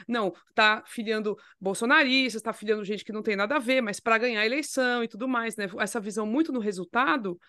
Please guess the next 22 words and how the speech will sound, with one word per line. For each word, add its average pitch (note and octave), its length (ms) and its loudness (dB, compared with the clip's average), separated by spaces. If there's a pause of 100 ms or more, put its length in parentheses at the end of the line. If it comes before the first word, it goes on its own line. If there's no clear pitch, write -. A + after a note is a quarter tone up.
(400)
tá A#3+ 140 4
desagradando C4 720 2
petistas D4 440 -2
históricos C#4 720 0
e D4+ 80 -2
Luiziane D4+ 360 2
é D#4 40 0
uma F4+ 160 2
delas. F#3 500 -2 (540)
E A3+ 80 4
ela B3+ 100 2
também B3 220 -4
comentou B3 580 0
o - 80 -6
caso G3+ 300 -4
de F3+ 100 -8
Iguatu, A#3+ 600 -2 (420)
que G#3+ 80 -6
falou G#3 260 -2
que, G3 460 -6
é, F#3 320 -6
foi G3 480 -2